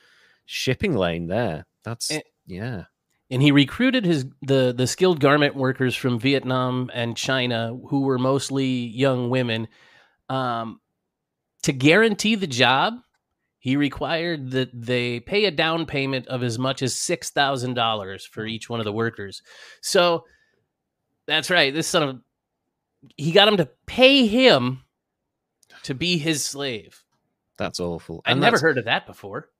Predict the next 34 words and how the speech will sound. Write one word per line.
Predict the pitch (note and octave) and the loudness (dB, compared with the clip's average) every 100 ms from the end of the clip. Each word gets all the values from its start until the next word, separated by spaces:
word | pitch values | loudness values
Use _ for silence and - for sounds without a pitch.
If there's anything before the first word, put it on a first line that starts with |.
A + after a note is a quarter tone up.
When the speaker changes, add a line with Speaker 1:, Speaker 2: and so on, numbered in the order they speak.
| _ | _
Speaker 1:
Yeah, | A2+ A2+ C3+ C3 B2 A#2 A2 - _ | -12 -4 0 0 0 -2 -4 -12 _
uh, | B2 | -4
that, | C3 E3 D3+ | -2 -2 -2
that | F#3 | -2
reminds | A3 G#3+ F3 | 0 0 0
me | D#3 | 0
an | |
awful | C3+ D3 - B2+ | 2 0 0 0
lot | A#2+ A2 | 2 2
of | F#2+ - | 0 -4
when | G#2 | -6
people | - A2+ G#2+ G2 | -4 -6 -2 0
are, | G2 F#2 F2+ _ _ _ _ _ _ _ _ _ | 2 2 0 _ _ _ _ _ _ _ _ _
I, | B2 - - - - | -14 -12 -12 -10 -8
who's | A3+ | -6
that | A#3 F#3 | -6 -6
baseball | - A2+ D#3 - G#2 | -4 -4 -2 -4 -6
player | G2+ F2+ E2 | -2 -2 -2
who | F2 G2 F#2+ G2 - - | -4 -8 -8 -10 -16 -20
fled | - B2+ B2 A2 | -8 0 0 -2
Cuba | - - A2+ A#2+ F#2 B1+ - _ _ _ _ _ _ _ _ _ _ _ | -10 -6 -4 -4 -4 -8 -12 _ _ _ _ _ _ _ _ _ _ _
and | G#2 G2+ F#2+ F#2+ F#2+ F2+ E2 - _ _ - | -6 -4 -2 -4 -6 -8 -10 -14 _ _ -14
was, | A2 A2 G2 - _ _ _ | -4 -2 -2 -8 _ _ _
like, | A2 G#2 D#2+ - | -4 -4 -6 -12
he, | G#2 A2 - | -8 -8 -8
he, | A2 G#2+ F#2+ - _ | -10 -10 -10 -16 _
was | C3+ A#2+ | -20 -18
it | A2 _ _ _ _ _ _ _ | -20 _ _ _ _ _ _ _
baseball? | - C#3+ - D3 - | -20 -20 -20 -18 -16
I'm | |
sure | - - F3 | -12 0 2
it | A#2+ | 0
was | - | -4
baseball. | F2 E2 - - | -8 -8 -10 -14